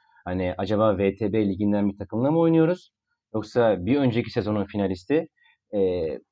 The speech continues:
iptal edilen sezonunda, e, lideriyle mi oynuyoruz gibi bir düşünceye kapılmış olabilirler bence.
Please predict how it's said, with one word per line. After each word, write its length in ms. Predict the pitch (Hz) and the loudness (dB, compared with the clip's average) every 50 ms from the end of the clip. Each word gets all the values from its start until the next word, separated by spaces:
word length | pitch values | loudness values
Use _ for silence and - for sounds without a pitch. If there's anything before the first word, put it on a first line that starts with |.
| _ - | _ -8
iptal 380 | 123 104 - - 143 143 135 | -8 -8 -6 0 2 2 2
edilen 280 | 123 110 107 101 101 98 | 4 2 2 2 0 0
sezonunda, 640 | 98 113 95 101 98 95 92 92 95 127 156 185 202 _ _ _ _ _ _ _ _ | -2 -4 -4 -2 -2 -2 -2 0 2 2 0 0 -2 _ _ _ _ _ _ _ _
e, 140 | - 98 101 | -8 -4 -2
lideriyle 460 | 98 107 117 117 107 127 135 139 135 | 0 2 2 4 6 6 8 8 8
mi 80 | 120 117 | 6 6
oynuyoruz 520 | 110 107 101 92 87 85 85 - _ _ _ _ _ _ _ _ - | 4 2 2 0 -2 -4 -10 -12 _ _ _ _ _ _ _ _ -10
gibi 200 | 92 92 104 120 | -8 -4 -4 -2
bir 160 | 123 135 113 | -2 -2 -2
düşünceye 340 | 107 101 - 117 107 117 113 | -4 -4 -4 -2 0 0 -2
kapılmış 380 | - 117 95 101 101 127 131 - | -2 -4 -6 -4 -4 -4 -2 0
olabilirler 560 | 147 131 131 123 123 131 127 110 92 82 78 | 2 2 4 4 6 4 4 4 2 -2 -4
bence. 380 | 78 78 80 80 - 139 180 | -10 -14 -14 -10 -8 -10 -10